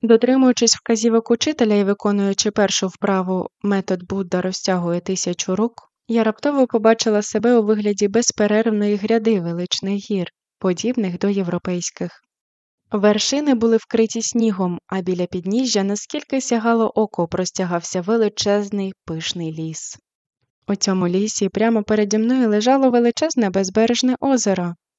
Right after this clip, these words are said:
Небо було глибоко синього кольору і таке ж безкрає, як і це озеро. Не те, що я стала горами і озером,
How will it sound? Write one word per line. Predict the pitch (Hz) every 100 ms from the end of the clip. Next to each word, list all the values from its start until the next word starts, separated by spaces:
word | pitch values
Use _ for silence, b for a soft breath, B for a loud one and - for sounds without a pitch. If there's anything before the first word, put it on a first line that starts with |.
| -
Небо | 202 208 254 214
було | 175 175 170
глибоко | 170 196 240 208 - 175
синього | - 196 196 196 214
кольору | - 220 208 185 180 -
і | 175
таке | - 170 -
ж | 247 254
безкрає, | 254 - 220 220 202 175 -
як | 175 170 190 -
і | - 170
це | - 180 -
озеро. | 180 175 170 170 170 165 _ _ _
Не | 240 262 277
те, | 285 277
що | - 202
я | 190
стала | - 196 185
горами | 180 202 233 226 208 196
і | - 190
озером, | 180 202 208 208 202 196